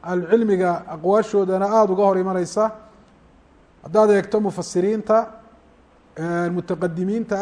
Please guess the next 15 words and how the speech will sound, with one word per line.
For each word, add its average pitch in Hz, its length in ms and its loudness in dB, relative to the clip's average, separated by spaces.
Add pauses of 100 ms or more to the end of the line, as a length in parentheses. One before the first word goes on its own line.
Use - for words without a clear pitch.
(120)
ah, 220 100 0 (840)
markay 214 260 4
fasirayaan 208 800 0
aayaadka 196 800 -2
al-amru 190 300 -4
bidducaa 175 400 -2
uu 185 80 0
ku 202 100 -12
jiro 208 300 -2
ama 190 240 -2
annahyu 196 320 -2
can 170 160 -4
ducaai 196 260 0
gayr 220 220 2
illah 202 220 -4